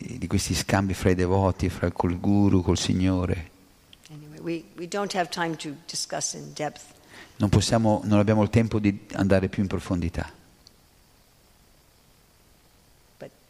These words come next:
Speaker 2: spasibo. <laughs>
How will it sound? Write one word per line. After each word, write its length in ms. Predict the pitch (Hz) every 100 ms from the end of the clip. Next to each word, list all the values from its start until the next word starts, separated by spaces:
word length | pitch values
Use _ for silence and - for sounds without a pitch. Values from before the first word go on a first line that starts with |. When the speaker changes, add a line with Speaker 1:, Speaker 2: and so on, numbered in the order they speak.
| _ _ _ _ _ _ _
Speaker 2:
spasibo. 500 | - 156 147 151 143 _ _ _ _ _ _ - -
<laughs> 60 | -